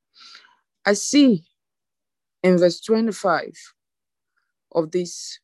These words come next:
chapter two, God was saying, he made a statement that I want to say to somebody here who is into business,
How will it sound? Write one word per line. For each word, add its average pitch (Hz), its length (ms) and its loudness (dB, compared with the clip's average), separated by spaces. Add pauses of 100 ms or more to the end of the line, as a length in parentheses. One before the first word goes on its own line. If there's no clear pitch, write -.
chapter 151 460 -4
two, - 340 -4 (1300)
God 196 220 2
was 170 260 2
saying, 165 560 -4 (1300)
he - 80 -8
made 240 160 2
a 220 80 4
statement 175 800 -4 (100)
that 165 100 -2
I 175 120 2
want 196 240 0
to 170 100 -6
say 165 480 0 (680)
to 175 100 -8
somebody 214 460 0
here 160 480 0
who 170 100 2
is 165 220 -2
into 165 420 -6
business, 139 600 -10